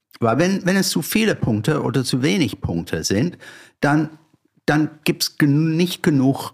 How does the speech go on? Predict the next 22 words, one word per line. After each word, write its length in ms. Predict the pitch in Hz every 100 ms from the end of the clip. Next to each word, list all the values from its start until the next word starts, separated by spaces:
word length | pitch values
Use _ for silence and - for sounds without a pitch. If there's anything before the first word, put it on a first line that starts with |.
| -
äh, 280 | 113 110 107
Leser, 1120 | 98 104 139 - 170 190 175 - 110 107 107
ähm, 260 | 110 110 -
oder 240 | 117 107
Menschen 380 | 110 113 - 127
in 100 | 101
der 160 | 92
Weinszene, 540 | 90 95 123 135 151 151
die 160 | 147
sagen, 560 | 135 113 123 139 147 151 - - -
ja, 220 | 123 117 98
mehr 300 | 110 101 131
oder 180 | 131 98
weniger 680 | 90 95 127 139 143 - - _ _
hat 200 | - 127
er 80 | 135
da 180 | 120 131
recht. 460 | 131 151 - - - - _ _ -
Ja? 280 | 92 131 160 _
Du 100 | 127
brauchst 580 | 135 127 139 202 - - -
Zustimmung. 800 | - 233 - - 90 69 62